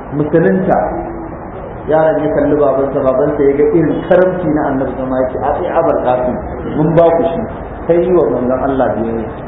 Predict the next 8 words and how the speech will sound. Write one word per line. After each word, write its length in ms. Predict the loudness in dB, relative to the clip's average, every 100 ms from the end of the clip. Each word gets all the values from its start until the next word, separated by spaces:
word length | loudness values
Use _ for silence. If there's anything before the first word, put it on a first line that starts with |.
| -12 -12 -10
Yaron 360 | 0 2 4 2
ya 120 | 0
ce, 160 | 2 2
"Ya 160 | 4
musulunta," 500 | 4 2 0 -2 -2
ya 120 | -2 -2
shiga 220 | -2 -2
aljanna. 440 | -2 -2 -4 -4